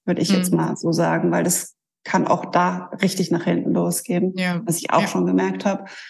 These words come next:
Speaker 1: Und, ähm, das ist, worauf ich achte, dass ich halt wirklich schaue, welche Giftstoffe gibt's, die ich, äh, vermeiden kann und welche halt, die ich nicht unbedingt vermeiden kann. Das ist ja
Speaker 2: Mhm.
Speaker 1: leider Gottes nicht immer so, so ganz so möglich.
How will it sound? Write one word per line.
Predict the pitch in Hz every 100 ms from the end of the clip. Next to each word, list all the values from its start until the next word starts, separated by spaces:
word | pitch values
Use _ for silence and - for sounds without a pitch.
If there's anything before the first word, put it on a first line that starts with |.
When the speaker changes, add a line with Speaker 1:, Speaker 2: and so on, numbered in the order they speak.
| - _ _
Speaker 1:
Und, | 196 190 190 190
ähm, | 190 190 185 190 190 - - _ _ -
das | 220 196
ist, | 220 196
worauf | 208 202 202
ich | 196
achte, | - - 214
dass | 208
ich | 202 196
halt | 190
wirklich | 190 214 226 220
schaue, | 196 196 220 220 - - _
welche | - 190 190 208
Giftstoffe | 214 240 - - 226 233
gibt's, | 214 247 - -
die | 208 -
ich, | 196 - -
äh, | 185 180
vermeiden | - 233 185 247
kann | 247 233 226
und | - 190
welche | 190 185 -
halt, | 185 180
die | 185
ich | -
nicht | 190 185
unbedingt | 170 165 160
vermeiden | 165 165 160 160
kann. | 165 170 170
Das | -
ist | -
ja | 175
Speaker 2:
Mhm. | 170
Speaker 1:
leider | 175 175
Gottes | 175 160 165
nicht | 185 175
immer | 175 175
so, | 170 165 165 160
so | 170 170
ganz | 175 175
so | -
möglich. | 170 170 175 196 220